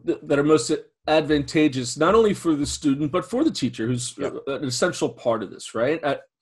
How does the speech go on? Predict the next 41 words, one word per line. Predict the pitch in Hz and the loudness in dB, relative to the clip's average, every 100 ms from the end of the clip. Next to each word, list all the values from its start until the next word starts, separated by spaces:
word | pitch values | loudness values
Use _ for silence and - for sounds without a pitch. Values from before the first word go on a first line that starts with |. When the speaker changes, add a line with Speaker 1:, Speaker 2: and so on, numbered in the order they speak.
| _ _ _ _ _ _ - | _ _ _ _ _ _ 6
Speaker 1:
I | 208 | 6
agree | 185 196 | 8 4
with | - | 4
you. | - - | -6 0
And | 147 143 | 2 4
then, | 139 | 2
and | 135 143 139 | 0 0 2
I'm | 156 151 | 0 4
hopeful | 170 170 147 | 4 4 -2
that, | 135 123 113 - _ _ _ _ | 2 2 2 -4 _ _ _ _
um, | 135 127 123 120 120 | 2 4 2 0 2
as | 123 | 0
a | 120 | 0
parent, | - 208 240 131 110 _ _ _ _ _ _ | -4 0 2 2 -2 _ _ _ _ _ _
I, | 151 139 | 2 4
I, | 135 | 4
I | 139 - | 2 0
was | 139 127 | -4 -2
saying | 147 | -2
this | 143 123 | -2 0
the | |
other | 143 | 2
day, | 170 165 - - _ _ _ _ _ _ | 4 4 0 -20 _ _ _ _ _ _
the | 147 | -8
past | 135 202 214 - - _ _ _ | 2 6 6 2 -12 _ _ _
eight | 165 165 | 4 4
months, | 165 156 127 - | 4 2 2 -2
I've | 143 | 0
had | 143 139 | 2 2
more | 151 165 | 2 2
interactions | 160 147 139 135 131 123 | 2 2 2 0 -4 -6
with | 123 117 | -8 -10
my | - 127 123 135 | -6 0 0 -2
children's | - - 147 127 123 120 | -8 -2 -2 -2 -8 -8
teachers | - 139 120 104 101 - _ - | -4 -4 -2 -6 -10 -16 _ -4
than | 120 | -2
in | 117 | -2
the | 110 | -6
past | - 120 113 - | -2 0 0 -4
fifteen | - - - 117 110 | -4 -4 -4 -8 -6
years, | 107 95 - - | -8 -12 -18 -20